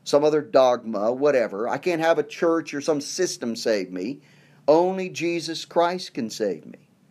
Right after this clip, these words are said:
Now, there's one other really important part about faith I wanna bring up, and that is true faith, and this trust I'm talking about, is also a commitment to follow Christ, because I'm gonna trust him not only to save me, it's not just a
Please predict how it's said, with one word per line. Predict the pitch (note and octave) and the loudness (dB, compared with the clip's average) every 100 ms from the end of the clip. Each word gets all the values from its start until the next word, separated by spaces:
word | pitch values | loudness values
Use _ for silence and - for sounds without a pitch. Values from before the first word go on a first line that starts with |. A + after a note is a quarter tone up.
| _ _ _ - | _ _ _ 0
Now, | E3+ D3 - | 2 2 -2
there's | C3+ E3 | -10 -4
one | G3+ | 0
other | G3+ D3+ | 0 0
really | A#2+ D3+ D3 | -2 -4 -2
important | B2 A#2+ C3+ - - | -6 -4 -4 -4 -2
part | B2 G#2+ | 2 2
about | F#2 F2 - | 0 -6 -8
faith | - F2+ E2+ | -6 -6 -4
I | F2 | -6
wanna | F#2+ | -4
bring | F#2+ G2+ G2+ | -2 -2 -2
up, | F2+ - _ _ _ - | -2 -6 _ _ _ -4
and | B2 | 2
that | D#3+ D3 | 4 4
is | C3 - | 2 -6
true | - - C#4 | -12 -6 -4
faith, | A3+ - F3 G#2+ E2+ - - _ _ _ _ _ - | -4 0 0 0 -4 -14 -20 _ _ _ _ _ -8
and | B2 | 0
this | C#3+ C#3+ | 0 -2
trust | - - - G3+ G3 - | -8 -2 2 4 2 -4
I'm | A#2 G#2 | -6 -4
talking | - G2 F#2 F2+ | -4 -4 -4 -10
about, | F2 F2 F#2 G#2 | -6 -2 -2 -2
is | C#3 B2+ | -4 0
also | F#3 A3+ A3 G#3 F#3+ E3 | 2 2 0 -2 0 0
a | |
commitment | D3 - E3 F#3 F3 D#3 | -2 -8 -6 -6 -6 -10
to | D#3 | -14
follow | - - F#3+ F#3+ E3 | -8 -2 0 0 -2
Christ, | - A#2+ G2+ E2 - - _ _ _ | -4 -2 -2 -2 -12 -20 _ _ _
because | F3+ F3 F#3 | -2 0 0
I'm | A#3 | -2
gonna | A3+ | -4
trust | - - - B3+ B3 - | -6 -8 2 2 2 -4
him | - A#3 G#3 F#3 - - - | -4 0 0 -2 -8 -16 -4
not | G#3+ C4+ | -2 0
only | C#4 A#3 | -2 -4
to | D3+ | -6
save | C#3+ - A3+ C4+ B3+ | -4 -4 -2 -4 -6
me, | B2 D#2+ A2+ | -8 -6 -6
it's | - | -4
not | A3 A#3 | -8 -8
just | A#3 G#3 | -8 -4
a | C#3+ A#2 | 0 0